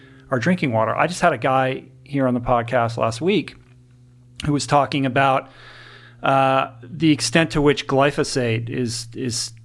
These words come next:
basically ubiquitous everywhere because its use is so profligate that it's, it's in our, it's in our rain, and then it rain, even on organic farms, it's raining into the soil, and then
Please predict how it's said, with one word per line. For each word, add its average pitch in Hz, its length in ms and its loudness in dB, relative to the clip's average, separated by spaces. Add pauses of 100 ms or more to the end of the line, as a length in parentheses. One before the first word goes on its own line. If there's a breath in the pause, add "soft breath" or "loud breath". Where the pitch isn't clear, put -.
basically 139 440 0
ubiquitous 110 920 -4
everywhere 113 460 -2
because 117 300 -4
its 110 180 -8
use 131 280 0
is 113 100 -4
so 131 180 2
profligate 120 760 -2
that 110 300 -2 (440 loud breath)
it's, - 480 -4
it's 127 200 -6
in 127 100 2
our, 135 280 2
it's 127 180 -10
in 135 100 0
our 139 120 2
rain, 131 460 0
and 110 180 -2
then 117 100 2
it 120 140 -2
rain, 120 200 0
even 143 260 2
on 143 160 2
organic 147 440 0
farms, 170 340 2
it's 123 140 -4
raining 131 400 2
into 143 160 2
the 135 120 -2
soil, 143 540 2
and 120 120 2
then 127 220 0